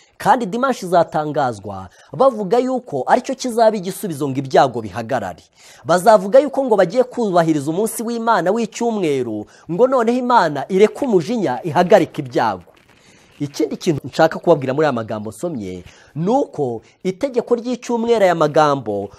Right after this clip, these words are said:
uko ryatangajwe muri magana atatu na makumyabiri na rimwe, ni nako rizatangazwa muri iki gihe.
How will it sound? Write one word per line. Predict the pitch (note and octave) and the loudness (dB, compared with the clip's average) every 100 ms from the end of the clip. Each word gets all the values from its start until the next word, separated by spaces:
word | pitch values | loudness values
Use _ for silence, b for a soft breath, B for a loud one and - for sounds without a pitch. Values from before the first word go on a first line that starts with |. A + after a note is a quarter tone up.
| b | b
uko | B3+ A#3 D4+ | -2 2 4
ryatangajwe | D4 B3+ C4+ C4 A#3 A3 G#3 G3 E3 | 4 6 6 6 6 6 6 4 4
muri | G#3+ C4+ | 2 0
magana | C4 G3+ F#3+ | -2 0 0
atatu | F#3 F3+ F3+ | -2 -4 -2
na | A3+ | -2
makumyabiri | A#3+ G#3 F3+ G#3+ A#3 G3+ | -4 -4 2 2 2 0
na | F3+ | 2
rimwe, | A#3+ F#3+ C#3+ A#2 A2 B2 - - | 2 0 -2 -4 -6 -8 -10 -2
ni | G3+ | 2
nako | A#3+ - D#4+ | 4 6 4
rizatangazwa | D4+ C4 B3+ - F#3+ F3 E3 D3 D#3+ | 4 4 4 4 0 4 4 2 2
muri | F3+ F#3+ | 0 0
iki | - A#2+ | -4 -16
gihe. | G2+ - | -16 -20